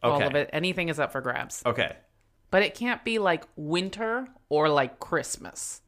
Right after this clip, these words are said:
Speaker 1: Okay. Yeah, right. Something inherently specific towards Santa
Speaker 2: Yes,
Speaker 1: in some
Speaker 2: exactly.
Speaker 1: way or the other.
Speaker 2: Mm-hmm.
Speaker 1: Okay.
Speaker 2: First pick of the draft,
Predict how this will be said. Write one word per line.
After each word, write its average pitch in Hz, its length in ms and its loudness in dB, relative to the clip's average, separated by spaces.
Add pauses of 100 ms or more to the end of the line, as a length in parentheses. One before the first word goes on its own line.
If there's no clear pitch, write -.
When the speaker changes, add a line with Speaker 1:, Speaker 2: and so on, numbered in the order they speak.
Speaker 1:
Okay. 120 340 0
Yeah, 151 360 2 (120)
right. 110 300 0 (280)
Something 160 320 0
inherently 127 540 0
specific 104 560 -6
towards 90 340 -4
Santa 85 380 -8
Speaker 2:
Yes, 143 240 -2
Speaker 1:
in 95 60 -4
some - 80 -6
Speaker 2:
exactly. 78 340 -6
Speaker 1:
way - 60 -10
or - 20 -12
the - 60 -18
other. - 60 -16 (120)
Speaker 2:
Mm-hmm. 156 100 -2
Speaker 1:
Okay. - 120 -4 (220)
Speaker 2:
First 185 340 -2
pick 196 140 -2
of 180 80 0
the 170 80 2
draft, 139 600 2